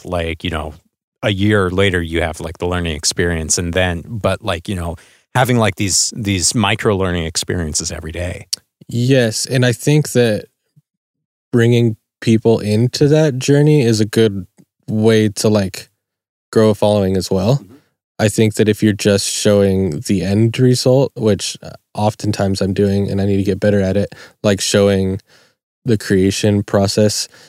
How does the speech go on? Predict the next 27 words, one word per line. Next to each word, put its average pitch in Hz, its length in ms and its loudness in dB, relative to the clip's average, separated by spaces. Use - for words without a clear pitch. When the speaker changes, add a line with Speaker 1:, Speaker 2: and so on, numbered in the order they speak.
Speaker 2:
especially 127 640 2
if - 260 -2
you're 110 160 0
starting 104 400 0
out 101 340 2
and, 107 180 0
like, 95 340 -4
other 110 260 4
musicians 104 560 0
are 95 100 0
following 101 360 2
you, 127 120 6
like, 104 200 2
Speaker 1:
Yeah. - 60 -2
Speaker 2:
they're 110 120 4
interested 110 420 0
in 98 320 0
the 98 100 -2
process. 107 680 -2
And 98 340 2
I 101 140 -2
think 98 400 -2
just - 360 -4
fans 101 400 0
in 101 120 2
general, 104 340 2
like, 92 320 -4